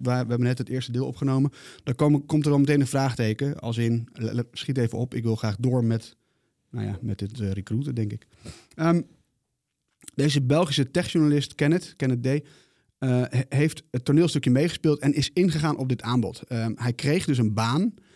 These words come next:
en moest uiteindelijk allerlei vage opdrachten doen, zoals voortdurend op submit klikken of, eh, eh, als hij een bepaald logo van een bedrijf in beeld kreeg of een product. Ehm, er werd hem niet direct verteld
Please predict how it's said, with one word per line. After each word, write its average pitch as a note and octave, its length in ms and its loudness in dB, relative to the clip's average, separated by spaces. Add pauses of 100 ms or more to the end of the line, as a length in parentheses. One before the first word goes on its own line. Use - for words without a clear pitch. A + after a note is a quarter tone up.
(300)
en B2+ 140 2
moest D3 160 4
uiteindelijk C#3 440 0
allerlei D#3 360 4
vage E3 380 -2
opdrachten D3 460 -2
doen, C3+ 200 2
zoals B2 360 -2
voortdurend C3+ 520 2
op A#2+ 140 -6
submit B2 360 0
klikken C#3 380 0
of, - 180 -8 (120)
eh, G#2+ 220 -4 (180)
eh, - 80 -
als - 220 -4
hij B2+ 120 0
een B2+ 80 4
bepaald B2 360 0
logo D3+ 480 2
van C#3+ 140 -2
een B2+ 80 0
bedrijf B2+ 420 0
in G#2+ 120 -2
beeld G#2+ 180 -4
kreeg G2 220 -8
of G2+ 100 -12
een G#2 80 -12
product. A2 440 -6 (960)
Ehm, B2+ 520 4 (2250)
er A#2 140 0
werd D3+ 160 2
hem D#3 80 4
niet E3 220 2
direct D3+ 260 2
verteld C3+ 420 -4